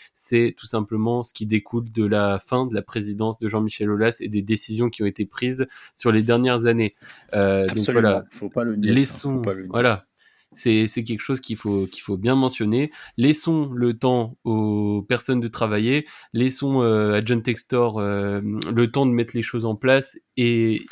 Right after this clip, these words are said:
Speaker 1: déjà, d'un point de vue structurel, je dis bien structurel, car, euh, sportivement parlant, on voit pas grand-chose, mais structurellement parlant,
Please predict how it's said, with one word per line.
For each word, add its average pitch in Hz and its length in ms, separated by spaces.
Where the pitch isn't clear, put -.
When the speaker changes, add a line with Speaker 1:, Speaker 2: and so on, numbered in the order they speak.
Speaker 1:
déjà, 120 500
d'un 113 160
point 113 200
de 110 60
vue 113 140
structurel, 131 720
je 110 80
dis 110 100
bien 113 140
structurel, 117 560
car, 104 260
euh, 101 60
sportivement 117 580
parlant, 113 300
on - 20
voit 110 180
pas 127 140
grand-chose, 123 320
mais 113 140
structurellement 127 640
parlant, 120 380